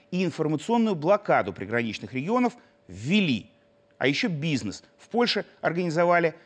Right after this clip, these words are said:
чтобы нелегалы в Европу через посольство попасть почти легально за взятки могли. Ну, в смысле, пахали на благо Е С, особенно поляки,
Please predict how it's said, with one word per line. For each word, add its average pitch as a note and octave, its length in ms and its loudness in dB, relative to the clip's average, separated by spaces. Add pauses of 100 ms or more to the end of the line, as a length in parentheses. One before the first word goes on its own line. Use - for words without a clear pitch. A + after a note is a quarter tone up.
(180)
чтобы D#3+ 280 0
нелегалы C#3+ 460 4
в C3+ 60 0
Европу E3+ 480 -2
через E3+ 260 -4
посольство C#3 560 -2
попасть A2+ 460 0 (220)
почти - 380 -2
легально A3 540 2 (160)
за B2 160 0
взятки E3+ 480 0 (160)
могли. D3 640 0 (540)
Ну, A3 240 -2
в - 40 -18
смысле, C#3+ 380 -4
пахали A#3+ 720 2
на A3+ 140 2
благо G3 320 4
Е F#3+ 280 2
С, - 120 -10 (120)
особенно D#3 400 -2
поляки, D3 540 0